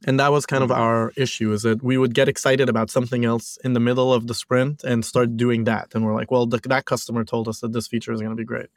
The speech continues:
Speaker 1: Um, so we, we kind of just had to, like, get that discipline.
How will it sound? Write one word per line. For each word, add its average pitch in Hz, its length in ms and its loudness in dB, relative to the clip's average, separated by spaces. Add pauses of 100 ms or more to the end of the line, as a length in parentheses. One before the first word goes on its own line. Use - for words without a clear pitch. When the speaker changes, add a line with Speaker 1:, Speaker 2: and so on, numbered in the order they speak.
(160)
Speaker 1:
Um, 113 380 0
so 131 220 0
we, 123 80 -2
we 135 140 0
kind 151 200 0
of 139 80 -2
just 147 140 -4
had 139 180 0
to, 135 100 0
like, 113 360 0 (260)
get 123 240 0
that 117 180 0 (160)
discipline. 120 480 -6